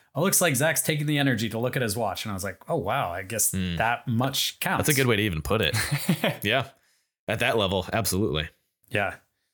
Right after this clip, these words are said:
Speaker 3: He was pro-, he was probably stressing, 'cause I think he, if it was a, if it was a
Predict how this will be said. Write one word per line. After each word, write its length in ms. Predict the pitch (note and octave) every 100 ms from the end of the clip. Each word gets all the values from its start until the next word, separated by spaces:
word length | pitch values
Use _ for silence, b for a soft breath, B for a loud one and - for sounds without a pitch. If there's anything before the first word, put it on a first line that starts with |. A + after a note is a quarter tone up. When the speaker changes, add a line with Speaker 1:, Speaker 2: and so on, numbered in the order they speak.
| _ -
Speaker 3:
He 180 | B2
was 140 | C#3+ B2+
pro-, 240 | D3+ B2
he 80 | C3+
was 140 | D#3 D3+
probably 300 | - A2 G#2
stressing, 520 | - C3 A2 - G#2
'cause 200 | A2 G#2+
I 80 | A2+
think 240 | C3 A2
he, 260 | B2 A2 G2+ - _ -
if 160 | B2+
it 60 | D#3+
was 160 | D#3 C3+
a, 200 | C3+ C#3+
if 120 | C#3
it 60 | D3+
was 160 | C3+
a 200 | B2+ A2